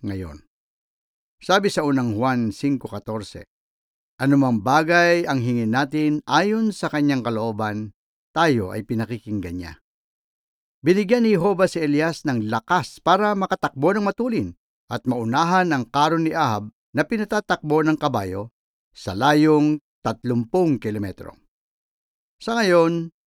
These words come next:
si Jehova ay nagbibigay ng lakas na higit sa karaniwan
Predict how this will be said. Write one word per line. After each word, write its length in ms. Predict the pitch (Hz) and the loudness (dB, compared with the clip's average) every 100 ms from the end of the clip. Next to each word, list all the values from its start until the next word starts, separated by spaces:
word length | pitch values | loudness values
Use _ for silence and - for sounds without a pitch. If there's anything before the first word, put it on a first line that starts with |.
| _ _ | _ _
si 240 | _ - 208 | _ 2 4
Jehova 480 | 190 196 156 175 160 | 6 4 4 4 4
ay 140 | 147 | 4
nagbibigay 720 | 135 113 151 143 135 139 139 131 | 2 2 2 2 2 4 4 2
ng 240 | 123 120 | 0 0
lakas 540 | 117 117 196 202 - | -2 0 0 0 -2
na 100 | 165 | -2
higit 400 | 123 107 98 170 - | -2 -2 0 0 0
sa 160 | - 165 | -6 -4
karaniwan 640 | 156 156 139 113 85 76 | -2 0 0 0 -6 -14